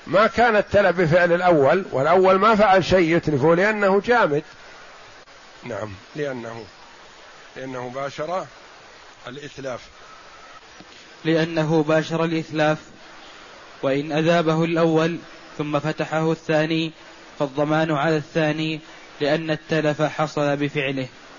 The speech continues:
Speaker 1: فإن أذابه الأول، الأول أذابه وهو في الزق لينظر فيه، تحرك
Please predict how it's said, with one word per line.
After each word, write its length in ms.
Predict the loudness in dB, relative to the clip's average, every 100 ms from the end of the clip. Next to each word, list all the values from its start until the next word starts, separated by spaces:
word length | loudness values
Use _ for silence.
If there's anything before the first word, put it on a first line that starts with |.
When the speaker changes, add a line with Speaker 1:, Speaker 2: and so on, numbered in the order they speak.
| -20 -20 -20 -2
Speaker 1:
فإن 340 | 2 4 4
أذابه 840 | 2 2 4 4 4 4 6 6 6
الأول، 920 | 4 4 6 6 6 6 6 2 -4 -10 -18 -20 -20 -2
الأول 680 | 2 6 6 6 6 4 2 2
أذابه 680 | 2 6 6 6 6 6 6
وهو 880 | 8 6 6 6 6 6 6 6 6 2 -12 -18 2
في 60 | 2
الزق 420 | 2 2 2 2 -4 -20 -20 -20 -20 -20 -20 -20 -20 -20 -20 -14 -2
لينظر 580 | 2 2 2 2 4
فيه، 280 | 4 2 0 -4 -16 -20 -20 -20 -20 -20 -20 -20 -16 -8
تحرك 480 | 0 2 4 4